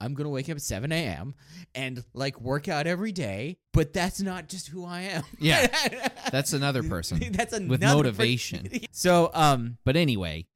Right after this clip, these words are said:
Speaker 2: he's like, "Thanks, Dad." Runs off, grabs, uh, Ikazuchi, and his father, as he's running, uh, that is, as Kento's running off, his father's like, "I believe in whatever
Speaker 1: It's,
Speaker 2: future you
Speaker 1: it,
Speaker 2: choose."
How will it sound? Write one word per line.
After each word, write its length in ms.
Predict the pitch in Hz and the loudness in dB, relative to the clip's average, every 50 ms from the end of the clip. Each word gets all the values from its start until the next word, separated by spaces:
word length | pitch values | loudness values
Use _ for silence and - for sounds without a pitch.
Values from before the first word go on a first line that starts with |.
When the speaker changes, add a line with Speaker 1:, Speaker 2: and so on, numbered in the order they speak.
| _ - | _ -2
Speaker 2:
he's 200 | - 160 143 170 | 0 2 2 2
like, 160 | 165 147 - | 2 0 2
"Thanks, 260 | - 165 160 - - | 0 0 0 0 0
Dad." 420 | - 147 147 151 156 156 160 156 147 - - - - - | 0 0 0 2 0 0 0 -2 -4 -6 -10 -16 -10 -4
Runs 220 | 117 117 120 117 127 | -2 -2 0 0 0
off, 300 | 123 123 131 131 - - | 0 -2 -2 -4 -4 -4
grabs, 400 | 117 117 117 117 113 - - 120 | -4 -4 -4 -4 -6 -6 -6 -6
uh, 180 | 110 110 110 - | -4 -4 -6 -6
Ikazuchi, 720 | - 120 113 - 110 107 123 123 - - - 165 170 156 _ _ _ - - - | -6 -8 -8 -8 -6 -4 -4 -4 -4 -6 -6 -6 -6 -8 _ _ _ -20 -18 -10
and 380 | 87 104 104 104 104 101 101 101 | -6 -4 -4 -2 -2 -2 -2 -2
his 240 | 113 104 92 - - | -4 -4 -6 -8 -10
father, 400 | - - 110 101 107 107 113 110 | -8 -8 -6 -6 -6 -6 -6 -6
as 220 | 104 104 104 - | -6 -6 -6 -8
he's 220 | - 104 101 101 | -10 -10 -12 -10
running, 300 | 104 98 92 87 - - | -10 -10 -10 -10 -10 -12
uh, 60 | 98 90 | -12 -10
that 160 | 90 92 92 | -10 -10 -10
is, 100 | 90 92 | -10 -8
as 220 | 95 95 90 - | -8 -10 -10 -10
Kento's 320 | - - 101 92 92 87 95 | -10 -12 -10 -10 -10 -10 -10
running 200 | 87 87 85 85 | -10 -10 -10 -10
off, 300 | 82 82 85 87 - - - | -8 -10 -10 -12 -14 -16 -16
his 140 | 98 92 - | -16 -14 -12
father's 440 | - 95 87 87 85 87 85 - - | -12 -12 -10 -10 -10 -10 -10 -10 -10
like, 260 | 95 85 78 - - | -10 -10 -10 -10 -10
"I 280 | 101 95 87 85 87 85 - | -8 -8 -8 -10 -10 -10 -10
believe 200 | 101 101 101 92 | -8 -8 -8 -8
in 100 | 95 95 | -8 -6
whatever 200 | 101 104 110 101 | -6 -6 -6 -8
Speaker 1:
It's, 80 | 92 - | -8 -8
Speaker 2:
future 240 | - 139 143 - 120 | -8 -8 -8 -8 -6
you 100 | 113 113 143 | -6 -6 -6
Speaker 1:
it, 40 | 143 | -4
Speaker 2:
choose." 440 | - 117 101 92 87 85 82 - | -4 -4 -4 -4 -6 -8 -10 -14